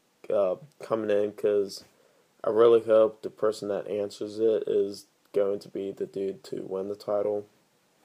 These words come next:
And I really wanna see if Sheamus cashes in for his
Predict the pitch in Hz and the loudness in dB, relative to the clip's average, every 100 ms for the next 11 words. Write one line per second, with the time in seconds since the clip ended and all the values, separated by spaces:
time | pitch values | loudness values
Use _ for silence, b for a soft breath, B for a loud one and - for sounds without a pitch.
0 | _ _ _ _ b b b 92 101 101 | _ _ _ _ b b b -4 0 0
1 | 98 - 104 107 110 110 107 98 - 104 | -2 -2 0 2 2 2 0 -2 -4 0
2 | 101 92 - 98 95 90 - 95 95 - | 0 -2 -4 -4 -4 -8 -6 -4 -4 -8
3 | - 98 92 - 90 87 85 | -6 -4 -4 -6 -6 -4 -8